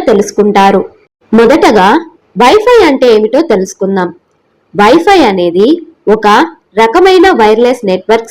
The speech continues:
సిస్టమ్. ఇంటర్నెట్ సర్వీస్ ప్రొవైడర్, ఐఎస్పీ నుండి ఇంటర్నెట్ సిగ్నల్స్ రిసీవ్ చేసి, వాటిని మన డివైస్లకు పంపడంలో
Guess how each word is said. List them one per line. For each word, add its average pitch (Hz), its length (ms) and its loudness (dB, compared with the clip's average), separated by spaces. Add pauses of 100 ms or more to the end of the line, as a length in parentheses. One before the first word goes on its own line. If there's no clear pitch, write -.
సిస్టమ్. 175 360 -4 (680)
ఇంటర్నెట్ 403 540 2
సర్వీస్ 233 420 -2
ప్రొవైడర్, 190 500 0 (640)
ఐఎస్పీ 349 560 2 (140)
నుండి 196 280 0 (560)
ఇంటర్నెట్ 403 520 2
సిగ్నల్స్ 240 500 -2
రిసీవ్ 240 280 0 (100)
చేసి, 208 340 0 (460)
వాటిని 233 440 2 (600)
మన 311 300 4
డివైస్లకు 320 680 2 (420)
పంపడంలో 240 640 0